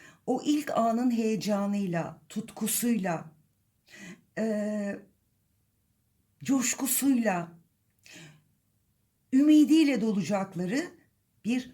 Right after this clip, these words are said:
hafta olacak gibi görünüyor. Bence enerjiler harika. Neden bilmiyorum, hep, e, sanki kariyerle ilgiliymiş gibi,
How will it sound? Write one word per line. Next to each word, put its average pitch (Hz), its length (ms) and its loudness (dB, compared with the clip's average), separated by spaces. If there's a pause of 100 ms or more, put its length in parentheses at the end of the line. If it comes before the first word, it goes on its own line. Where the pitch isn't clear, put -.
hafta - 380 -6
olacak 202 520 -4
gibi 226 400 -6 (200)
görünüyor. 190 600 -2 (2000)
Bence 185 280 -4
enerjiler 196 760 -4 (160)
harika. 180 680 -6 (2250)
Neden 285 500 2
bilmiyorum, 294 520 4
hep, 294 320 0 (100)
e, 226 120 -4
sanki 277 400 -2
kariyerle 240 640 0
ilgiliymiş 180 880 -6
gibi, 160 440 -6